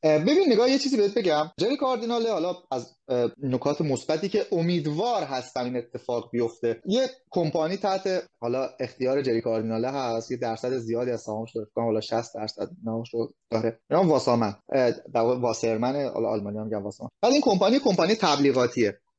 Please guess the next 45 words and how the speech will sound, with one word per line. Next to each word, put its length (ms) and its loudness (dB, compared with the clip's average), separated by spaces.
این 120 0
کمپانی 280 2
کارش 440 0
همینه. 420 0
ببین، 200 -2
ما 100 -2
نمی‌تونیم 760 -2
نقش 280 -6
رسانه 520 -2
رو 280 -2
تو 120 -6
انتقال 760 -2
بازیکن 840 -4
و 60 0
تو 140 -8
مارکت‌های 920 -2
تابستونی 440 -2
و 60 0
زمستونی 640 -2
نادیده 360 0
بگیریم. 300 -4
اینو 120 -2
که 80 -10
فکر 80 -6
کنم 160 2
همه 240 2
قبول 300 0
دارن. 240 -2
تو 60 0
دنیای 320 0
فعلی 340 0
بستگی 420 -6
داره 240 0
رسانه 360 -4
رو 100 -2
چه 120 -4
بازیکنی 460 -4
زوم 260 -4
کنه 340 -2
و 40 -4
اون 160 -4
بازیکن 400 -4
یهو 220 -4
بزرگ 300 -4
می‌شه 400 -4